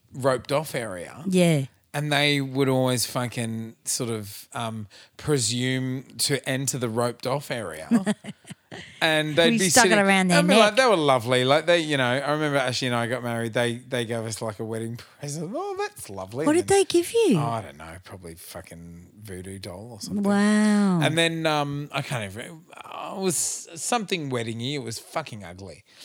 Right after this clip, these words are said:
Speaker 1: Anyway, we, we, <laughs> we, th-, we, they were sitting in our area and Maddie was pissed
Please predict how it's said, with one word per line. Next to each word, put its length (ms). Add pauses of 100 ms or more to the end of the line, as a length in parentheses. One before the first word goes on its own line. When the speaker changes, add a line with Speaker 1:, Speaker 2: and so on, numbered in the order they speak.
(460)
Speaker 1:
Anyway, 520
we, 180
we, 440
<laughs> 680
we, 80 (960)
th-, 120
we, 220
they 160
were 140
sitting 380
in 100
our 320
area 720
and 180
Maddie 560
was 220
pissed 800